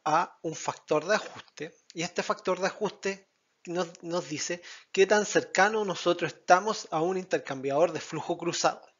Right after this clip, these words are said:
Mientras más cercano estemos, más, eh, cercano a uno va a ser este, este, este factor de corrección.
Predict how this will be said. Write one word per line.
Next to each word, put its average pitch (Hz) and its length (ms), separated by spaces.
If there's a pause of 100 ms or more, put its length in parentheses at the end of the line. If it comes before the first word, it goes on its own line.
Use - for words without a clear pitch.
(600)
Mientras 160 360
más 196 160
cercano 175 480
estemos, 247 640 (360)
más, 175 720
eh, 156 600
cercano 165 440
a 156 60
uno 175 220
va 165 120
a - 20
ser 165 220
este, 160 420
este, 147 680 (320)
este 143 640
factor 143 420
de 147 80
corrección. 143 420